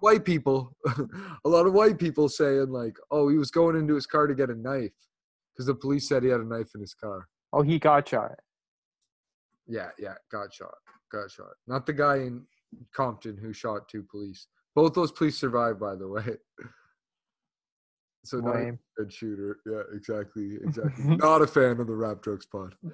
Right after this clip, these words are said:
Speaker 1: <laughs> I take back that statement. <laughs>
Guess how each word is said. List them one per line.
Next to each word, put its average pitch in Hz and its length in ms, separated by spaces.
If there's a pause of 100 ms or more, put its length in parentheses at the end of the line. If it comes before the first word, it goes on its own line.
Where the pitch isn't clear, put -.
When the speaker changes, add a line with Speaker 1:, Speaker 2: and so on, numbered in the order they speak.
Speaker 1:
<laughs> - 300
I - 1600
take 139 260
back 127 280
that 107 180
statement. 98 420 (320)
<laughs> 110 200